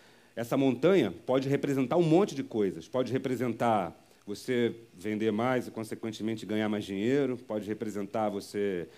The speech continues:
é, virar um empresário. Pode representar você ser promovido. Pode significar você trabalhar naquilo que você sempre sonhou. Essa montanha representa isso tudo.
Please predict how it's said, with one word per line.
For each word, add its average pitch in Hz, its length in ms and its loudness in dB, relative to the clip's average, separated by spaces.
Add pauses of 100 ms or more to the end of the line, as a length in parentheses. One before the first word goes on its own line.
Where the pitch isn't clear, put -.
(220)
é, 92 300 -4 (240)
virar 107 340 0
um 107 120 0
empresário. 110 680 0
Pode 117 240 -2
representar 113 400 -4
você 110 240 -4
ser 117 160 -4
promovido. 110 800 2
Pode 127 200 -6
significar 135 540 0
você 131 400 2 (220)
trabalhar 131 480 6
naquilo 135 320 2
que 135 100 -4
você 131 220 0
sempre 139 260 -2
sonhou. 131 640 2 (380)
Essa 139 180 2
montanha 202 640 12
representa 208 640 8
isso 262 220 6
tudo. 147 520 6